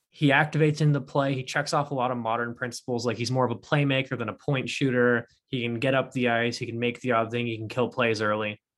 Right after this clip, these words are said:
Uh, very, very, very, very long-term, very uncertain, but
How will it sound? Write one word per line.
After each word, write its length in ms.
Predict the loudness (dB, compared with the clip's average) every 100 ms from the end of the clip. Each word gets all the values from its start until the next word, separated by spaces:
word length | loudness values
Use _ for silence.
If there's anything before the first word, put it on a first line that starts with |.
| -14
Uh, 200 | -12 -6
very, 380 | 4 6 8 8
very, 320 | 6 6 4
very, 500 | 4 2 2 2 0
very 320 | -2 0 0
long-term, 760 | -2 0 0 -2 -4 -4 -2 0
very 320 | 4 4 2
uncertain, 560 | -2 -4 -4 -4 -4 -6
but 180 | -8